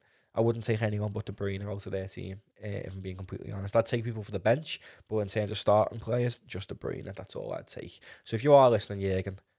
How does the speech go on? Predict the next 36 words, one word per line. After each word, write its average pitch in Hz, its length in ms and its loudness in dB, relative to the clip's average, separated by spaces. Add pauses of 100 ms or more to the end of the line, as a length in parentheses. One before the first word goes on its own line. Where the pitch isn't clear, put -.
go 113 100 8
and 107 80 6
get 95 120 2
De 92 60 -6
Bruyne 90 340 -2
for 92 240 -4
us. 98 80 -8
Go, 123 240 4 (240)
De 143 80 2
Bruyne, 185 500 10
Mbappe 151 380 8
and 135 140 0
Werner, 120 340 6
go 139 220 10
and 127 100 -2
do 123 160 2
the 110 120 -2
business. 107 580 -2 (480)
Um, 107 420 -2
and 117 160 -8
Werner 110 300 4
seems 107 240 -2
to 110 60 -6
have 98 100 -6
hotted 101 260 -2
up 95 80 -8
as 98 80 -10
well, 95 160 0
seems 98 300 -8
to - 80 -12
be 95 80 -2
a 95 60 -2
pretty 98 260 -8
much 95 120 -10
a 95 40 -6
done 92 400 -6